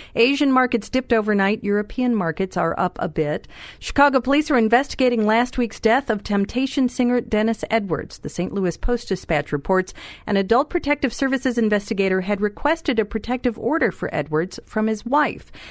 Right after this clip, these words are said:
She denies hurting him. The couple recently moved to Chicago. The U S government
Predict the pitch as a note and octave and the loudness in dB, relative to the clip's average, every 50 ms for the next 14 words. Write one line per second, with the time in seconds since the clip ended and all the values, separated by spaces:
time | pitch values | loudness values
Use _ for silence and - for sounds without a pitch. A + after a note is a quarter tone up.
0 | - - - - - C4 C4 B3 B3 A3 G#3+ G#3 G#3 G3+ G3+ - C4+ C#4 B3 G#3 | -20 -14 -12 -6 -2 -2 0 2 2 4 4 4 2 2 2 0 0 2 2 2
1 | E3 D#3 D3 C3+ C3+ D3 D#3+ F#3 - - F#3+ F#3 G3+ G3+ F#3+ F#3 G#3 G#3+ G#3 - | 2 0 0 0 0 -2 -2 -4 -6 -6 -4 -2 -2 -2 -2 0 -2 -2 -2 -4
2 | - - G3 F#3 F3+ F3+ F3 E3+ E3 - - E3+ - - G3+ - - A#3 A3+ A3 | -4 -4 -2 0 0 0 0 -2 -4 -6 -8 -8 -6 -8 -6 -2 0 0 0 2
3 | F#3 D3+ C3+ - - - - - - - - - - - A3+ A3+ A3 G#3+ - - | 2 0 0 -2 -4 -10 -14 -18 -18 -16 -16 -12 -8 -2 0 2 2 2 2 2
4 | A#3 A3+ A#3+ A#3 A#3 A3+ G#3 | 2 4 4 4 4 2 2